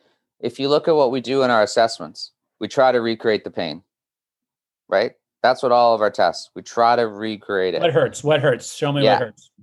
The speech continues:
Speaker 1: And then we make a call like, "Okay, are you, are you avoiding that and not doing it? Uh, or are you doing too much of that?" So if they're already doing too much of that,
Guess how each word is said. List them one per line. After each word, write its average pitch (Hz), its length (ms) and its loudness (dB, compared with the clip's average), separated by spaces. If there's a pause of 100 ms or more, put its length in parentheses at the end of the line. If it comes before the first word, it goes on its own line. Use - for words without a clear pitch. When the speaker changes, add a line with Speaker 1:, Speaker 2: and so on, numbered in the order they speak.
(360)
Speaker 1:
And 117 140 0
then 139 140 2
we 151 120 -2
make 147 260 -2
a 123 80 -6
call 143 500 2
like, 104 360 0 (180)
"Okay, 127 280 0
are 110 140 2
you, 110 440 -6 (500)
are 110 120 0
you 110 160 0
avoiding 120 380 0
that 139 180 4
and 120 100 -2
not 117 220 0
doing 131 340 -6
it? 202 200 -6 (760)
Uh, 98 340 2 (320)
or 120 220 2
are - 20 2
you 117 140 0
doing 120 200 -2
too 113 140 -10
much 110 260 -2
of 87 60 -6
that?" 78 260 -2 (180)
So - 120 -4
if 123 80 -2
they're 143 180 4
already 175 200 2
doing 135 240 -4
too 123 120 -10
much 123 240 -2
of 101 80 -6
that, 98 340 0